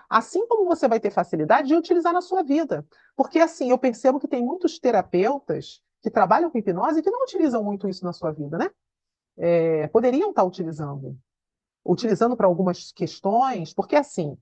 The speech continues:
as nossas questões são sempre mais difíceis pra gente. O outro que tá vendo é mais fácil, né? Isso aí é algo, né? Tanto é que por isso que nós devemos recorrer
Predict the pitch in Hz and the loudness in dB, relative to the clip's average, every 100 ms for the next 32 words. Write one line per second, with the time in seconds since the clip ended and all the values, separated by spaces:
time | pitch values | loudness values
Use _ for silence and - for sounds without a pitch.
0 | _ _ - 226 190 277 339 247 - 160 | _ _ -4 -2 0 0 2 -2 -4 -8
1 | - - 185 123 127 - 202 185 240 254 | -4 0 0 -2 -10 -4 -4 -2 -4 -2
2 | 226 202 214 - 190 208 - 285 262 147 | -2 -2 -4 -6 -8 -8 -4 -2 -2 -6
3 | 113 131 - - - _ _ _ _ _ | -12 -14 -18 -20 -20 _ _ _ _ _
4 | _ _ _ _ 254 302 185 175 - 208 | _ _ _ _ 4 6 6 2 0 0
5 | 190 160 180 415 - 311 151 - - 151 | 2 -2 -2 -4 -4 -2 -2 -4 -12 -20
6 | _ _ _ _ _ - 143 247 - - | _ _ _ _ _ -6 0 0 -2 -20
7 | _ _ 151 - 165 165 208 226 254 226 | _ _ -6 0 2 4 6 4 2 -2
8 | 247 392 _ - 214 196 180 - 285 247 | -4 -4 _ -2 0 2 0 -2 -2 0
9 | 170 190 339 381 - 180 170 196 170 165 | 0 -2 -4 -4 -2 -2 0 -2 -2 -6
10 | - - - _ _ - 220 285 320 202 | -10 -18 -20 _ _ -2 2 4 2 2
11 | 175 | 0